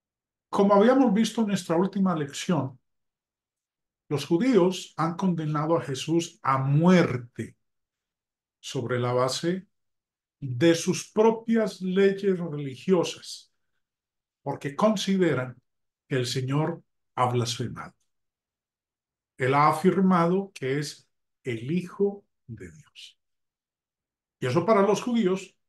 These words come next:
fue una blasfemia, que se castigaba con la muerte.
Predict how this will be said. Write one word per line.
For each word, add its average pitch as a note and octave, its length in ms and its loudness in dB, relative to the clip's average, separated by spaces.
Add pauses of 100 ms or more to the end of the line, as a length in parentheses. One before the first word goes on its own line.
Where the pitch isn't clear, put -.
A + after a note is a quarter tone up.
(840)
fue D#3 100 -6
una B2+ 180 -6
blasfemia, - 640 -14 (1600)
que C#3+ 60 -6
se B2 160 -4
castigaba C#3+ 520 -2
con D#3 140 -4
la D#3 100 -2
muerte. - 460 -4